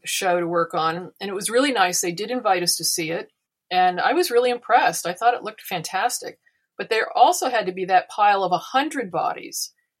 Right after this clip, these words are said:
And what they did is they sent that out to, um,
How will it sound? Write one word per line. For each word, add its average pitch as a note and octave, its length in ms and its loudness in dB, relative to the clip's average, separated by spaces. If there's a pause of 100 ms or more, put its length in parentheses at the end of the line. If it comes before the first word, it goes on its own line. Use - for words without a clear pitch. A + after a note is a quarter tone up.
And G#3 100 -8
what A3 140 -4
they F#3+ 120 0
did C4 280 -2
is E3 200 -2
they G#3 120 -4
sent B3+ 340 0
that B3 220 4
out F#3 300 0 (100)
to, G#3 400 -12
um, F3+ 460 -2